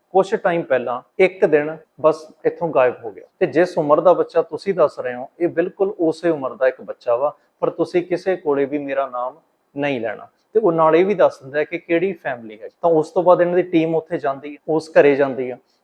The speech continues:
ਤੇ ਨਾਲ ਇਸ ਬੱਚੇ ਦੀ ਫੋਟੋ ਲੈ ਕੇ ਜਾਂਦੀ ਹੈ। ਮੈਂ ਤੁਹਾਨੂੰ ਦੱਸਣਾ ਭੁੱਲ ਗਿਆ, ਇਸ ਬੱਚੇ ਨੇ ਆਪਣਾ ਨਾਮ ਦੱਸਿਆ ਪ੍ਰਦੀਪ। ਇਹ ਕਹਿੰਦਾ ਕਿ ਮੇਰਾ ਨਾਮ ਪ੍ਰਦੀਪ ਆ। ਤੇ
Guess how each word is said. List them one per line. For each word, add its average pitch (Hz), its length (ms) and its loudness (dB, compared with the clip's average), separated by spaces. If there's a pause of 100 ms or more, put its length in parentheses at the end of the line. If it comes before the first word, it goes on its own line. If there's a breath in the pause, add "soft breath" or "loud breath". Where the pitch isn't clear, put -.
ਤੇ 175 80 4
ਨਾਲ 151 340 4
ਇਸ 156 300 2
ਬੱਚੇ 143 300 -4
ਦੀ 151 100 -4
ਫੋਟੋ 143 320 -4
ਲੈ 156 120 2
ਕੇ 143 140 -8
ਜਾਂਦੀ 123 340 -12
ਹੈ। - 40 -20 (300)
ਮੈਂ 147 60 -4
ਤੁਹਾਨੂੰ 147 200 -6
ਦੱਸਣਾ 170 280 -2
ਭੁੱਲ 165 200 -2
ਗਿਆ, 165 140 2
ਇਸ 156 160 -2
ਬੱਚੇ 156 400 -4
ਨੇ 151 120 -6
ਆਪਣਾ 143 400 -6 (320)
ਨਾਮ 143 320 2
ਦੱਸਿਆ 156 320 0
ਪ੍ਰਦੀਪ। 135 500 -4 (140)
ਇਹ - 60 -20
ਕਹਿੰਦਾ 165 220 2
ਕਿ 170 100 -4
ਮੇਰਾ 143 260 2
ਨਾਮ 147 220 -4
ਪ੍ਰਦੀਪ 135 480 -6
ਆ। - 40 -20 (180)
ਤੇ 175 400 4